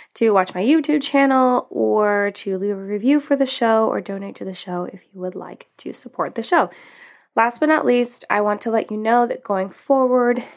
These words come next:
next, um, well, in my time, like, next week, but when the next episode rolls after this one, I am changing the format a bit.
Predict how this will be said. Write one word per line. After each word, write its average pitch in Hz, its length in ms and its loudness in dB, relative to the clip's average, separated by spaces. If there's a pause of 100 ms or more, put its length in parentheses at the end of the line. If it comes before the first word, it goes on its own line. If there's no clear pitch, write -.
next, - 460 -12 (340)
um, 190 520 -8 (360)
well, 190 280 0 (720)
in 196 120 -2
my 220 200 0
time, 180 340 -8
like, - 260 -16
next - 260 -16
week, 214 280 -2 (240)
but - 220 2
when 220 100 0
the 226 80 4
next 240 220 0
episode 208 480 0
rolls 190 360 2
after 185 380 -2
this 330 320 0
one, 277 340 2
I 214 160 0
am 208 160 0
changing 262 340 0
the 269 80 2
format 226 360 -2
a 202 100 0
bit. 190 300 0